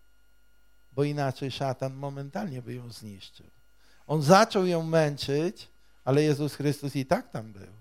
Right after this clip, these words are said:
Jej przeżycia były strasznie głębokie, bardzo wielkie, tak że później to nawet odchorowała, ale Jezus Chrystus był. Z tobą i ze mną w doświadczeniach, w atakach diabelskich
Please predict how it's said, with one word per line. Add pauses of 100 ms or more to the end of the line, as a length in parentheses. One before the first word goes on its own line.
(800)
Jej
przeżycia
były
strasznie
głębokie, (640)
bardzo
wielkie,
tak
że
później
to
nawet
odchorowała, (1000)
ale
Jezus
Chrystus
był. (880)
Z
tobą
i
ze
mną
w
doświadczeniach,
w
atakach
diabelskich